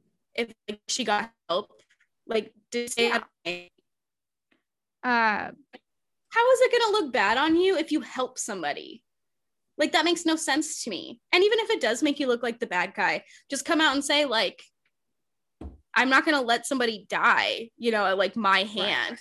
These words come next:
Speaker 1: Because what if she had followed through with it? I would certainly blame them,
Speaker 2: Yeah,
Speaker 1: you know?
Speaker 2: and so would Harry, and then you'll never see Harry ever again.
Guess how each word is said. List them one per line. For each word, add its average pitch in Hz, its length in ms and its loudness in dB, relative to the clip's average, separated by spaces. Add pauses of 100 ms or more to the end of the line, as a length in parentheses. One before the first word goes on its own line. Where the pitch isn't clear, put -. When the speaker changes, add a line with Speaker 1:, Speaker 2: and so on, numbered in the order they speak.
Speaker 1:
Because 302 260 0
what 349 100 -2
if 349 80 -2
she 339 140 -6
had 320 280 -2
followed 208 420 -4
through 208 160 -6
with 202 160 -6
it? - 260 -4 (320)
I - 200 4
would 285 160 0
certainly 196 500 -2
blame 175 300 -6
them, 180 440 -4 (500)
Speaker 2:
Yeah, 269 100 -2
Speaker 1:
you 196 40 0
know? 165 260 0
Speaker 2:
and 240 80 -8
so 226 200 -2
would 220 160 -4
Harry, 233 420 -6
and 202 100 -4
then 196 120 -6
you'll 196 260 -8
never 202 400 -2
see 202 200 -8
Harry 185 260 -6
ever 196 280 -6
again. 202 400 -10